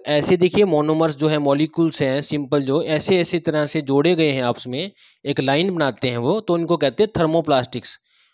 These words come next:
और इनकी अरेंजमेंट को कहते हैं लीनियर अरेंजमेंट। तो देखिए do you know है, जो फर्स्ट मैन मेड प्लास्टिक था इन्वेंट किया गया था अलेक्जेंडर पार्कस ने एटीन सिक्सटी टू में,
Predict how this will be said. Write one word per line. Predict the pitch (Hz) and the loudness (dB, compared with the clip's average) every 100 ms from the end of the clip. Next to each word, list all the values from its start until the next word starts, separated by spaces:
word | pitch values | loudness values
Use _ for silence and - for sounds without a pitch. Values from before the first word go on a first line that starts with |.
| _ | _
और | 139 156 | -4 -4
इनकी | 156 170 | 0 2
अरेंजमेंट | 160 165 185 | 4 4 2
को | 185 | 2
कहते | 165 165 | 2 2
हैं | 202 | 2
लीनियर | 170 190 202 | 2 4 4
अरेंजमेंट। | 170 139 135 117 110 95 95 - _ _ _ _ _ _ _ _ | 2 -2 -6 -6 -10 -10 -12 -12 _ _ _ _ _ _ _ _
तो | 135 | -4
देखिए | 156 156 214 | -2 4 4
do | 165 _ 147 147 | 2 _ -2 2
you | 160 | 2
know | 180 180 | 2 2
है, | 165 202 202 _ _ - | 2 -2 -6 _ _ -6
जो | 156 | -4
फर्स्ट | - - 185 - 226 | -2 0 0 0 2
मैन | 196 202 | 2 4
मेड | 202 | 2
प्लास्टिक | 190 170 170 196 175 | 4 2 2 -2 0
था | 160 | 0
इन्वेंट | 165 165 175 | 2 0 2
किया | 185 | 0
गया | 156 151 | 2 2
था | 180 | 2
अलेक्जेंडर | - 156 156 156 156 170 175 _ _ | 0 2 2 0 2 0 0 _ _
पार्कस | 135 135 160 160 | 0 0 -4 -6
ने | 190 214 - _ _ _ | -6 -6 -14 _ _ _
एटीन | 139 156 156 | -6 -4 -4
सिक्सटी | - 139 165 | -6 -8 -6
टू | 143 143 | -4 -2
में, | 190 | -4